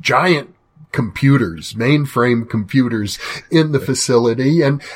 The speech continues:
uh, I met the director of the, um, foundation at the time, a fellow named Jay Levy, who was doing this very, very impressive study with, uh, mice and, and rats to see if,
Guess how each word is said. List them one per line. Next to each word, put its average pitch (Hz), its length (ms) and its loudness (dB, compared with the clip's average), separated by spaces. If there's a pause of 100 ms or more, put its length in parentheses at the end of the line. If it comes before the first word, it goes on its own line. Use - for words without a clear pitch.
(120)
uh, 135 320 0
I 147 200 2
met 190 260 0
the 170 140 0
director 180 840 0
of 135 340 -2
the, 117 520 -2
um, 113 560 -4
foundation 120 680 -2
at 104 260 -6
the 135 120 -2
time, 120 440 0
a 110 60 -2
fellow 139 320 -2
named 131 320 0
Jay 135 200 0
Levy, 143 460 0 (240)
who 120 160 2
was 117 260 0
doing 139 380 2
this 113 200 -2
very, 135 600 0
very 139 400 2
impressive 113 720 -4 (160)
study 160 580 0
with, 110 460 -2
uh, 110 520 -4 (220)
mice 131 720 -2
and, 104 280 -4
and 117 360 -2
rats 135 640 0
to 117 140 -4
see 143 340 0
if, - 160 -4